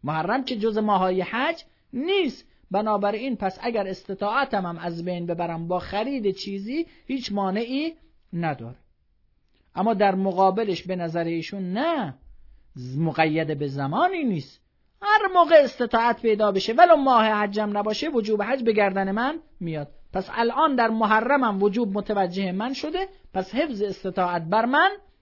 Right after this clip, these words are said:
واجبه. این یک ثمره. ثمره دوم: "و وجوب تهیئة المقدمات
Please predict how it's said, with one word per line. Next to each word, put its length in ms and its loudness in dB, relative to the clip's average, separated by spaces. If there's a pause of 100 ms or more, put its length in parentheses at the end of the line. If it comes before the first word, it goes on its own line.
(160)
واجبه. 500 -4 (360)
این 160 0
یک 240 -2
ثمره. 460 2 (240)
ثمره 520 0
دوم: 480 2
"و 60 2
وجوب 520 0
تهیئة 580 -4
المقدمات 960 -2